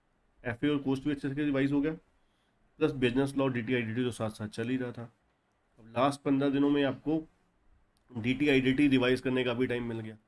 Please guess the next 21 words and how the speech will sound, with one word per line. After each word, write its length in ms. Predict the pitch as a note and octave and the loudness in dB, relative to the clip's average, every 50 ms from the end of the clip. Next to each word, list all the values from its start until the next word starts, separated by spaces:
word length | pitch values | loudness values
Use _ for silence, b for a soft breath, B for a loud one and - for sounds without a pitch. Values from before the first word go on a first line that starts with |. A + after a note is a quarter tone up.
| _ _ _ _ _ _ _ - | _ _ _ _ _ _ _ -4
और 100 | B2 C3 | -4 -4
अच्छी 220 | C3 C3 - D3+ | -2 0 2 2
बात 220 | C#3+ D3 C#3+ C3+ C#3 | 2 2 2 4 4
ये 140 | C#3+ C#3+ D3 | 4 4 4
है, 60 | C#3+ | 2
जो 160 | B2+ C#3+ C#3+ | 2 2 2
बच्चा 240 | C3 C#3 C3+ C#3+ C#3 | 2 2 2 2 2
एक 120 | C3+ B2+ | 2 2
group 140 | B2+ C3+ B2+ B2 | 2 -2 0 2
देता 240 | C3 B2+ - C3+ | 0 0 2 2
है, 60 | C3 C3 | 0 0
उसको 220 | B2+ - - C3 | 0 -2 -4 -4
हर 120 | A#2+ A#2+ | -2 -2
paper 200 | A#2+ A#2+ - B2 | -2 -4 -4 -4
में 140 | B2+ B2+ C3 | -4 -2 -4
छुट्टी 360 | C3 - A#2 G#2+ - A#2+ A#2 | -4 -6 -10 -10 -8 -6 -6
भी 180 | A2+ A2 A2 G#2+ | -6 -6 -6 -6
है, 120 | G#2+ G#2+ - _ _ _ _ _ _ _ _ _ _ _ _ - | -8 -8 -12 _ _ _ _ _ _ _ _ _ _ _ _ -20
तो 60 | B2+ - - | -20 -12 -12
तकरीबन 520 | C3 C3 - C3+ C3+ C#3 D3 D#3 D#3+ D#3 b b b b b b _ _ _ _ _ | -8 0 2 2 4 4 4 4 2 2 b b b b b b _ _ _ _ _
हर 180 | - D3+ D#3 | 2 2 2